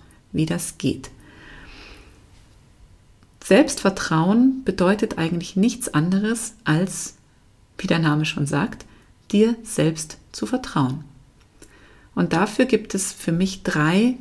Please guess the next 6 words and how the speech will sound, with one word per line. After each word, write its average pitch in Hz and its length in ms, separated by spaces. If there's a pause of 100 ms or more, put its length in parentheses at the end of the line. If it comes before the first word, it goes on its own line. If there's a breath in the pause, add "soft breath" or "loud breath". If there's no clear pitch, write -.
ganz 190 360
zentrale 170 500
Schritte, 175 440
die 196 180
du, 190 280 (880 loud breath)
ja, 220 200